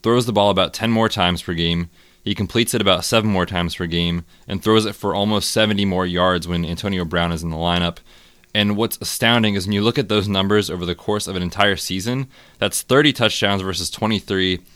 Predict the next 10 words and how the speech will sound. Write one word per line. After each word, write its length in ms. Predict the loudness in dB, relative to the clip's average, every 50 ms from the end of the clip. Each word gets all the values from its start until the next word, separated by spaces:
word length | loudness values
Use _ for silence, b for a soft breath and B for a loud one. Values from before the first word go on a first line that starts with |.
| b b b b
and 100 | -4 -4
that's 180 | -2 -2 -4 -8
four 280 | -6 -2 0 2 2
thousand 400 | 2 2 4 4 4 2 2 -2
six 320 | -4 -2 -2 -4 -4 -2 -2
hundred 440 | -2 -2 -2 -2 -4 -4 -6 -6 -8
and 80 | -10
twenty-three 460 | -6 -4 -2 -2 -2 -2 -4 -4 -2
yards 460 | 0 0 2 2 2 0 -2 -4 -8 -12
passing 640 | -6 -2 2 2 2 2 0 -2 -4 -2 -2 -4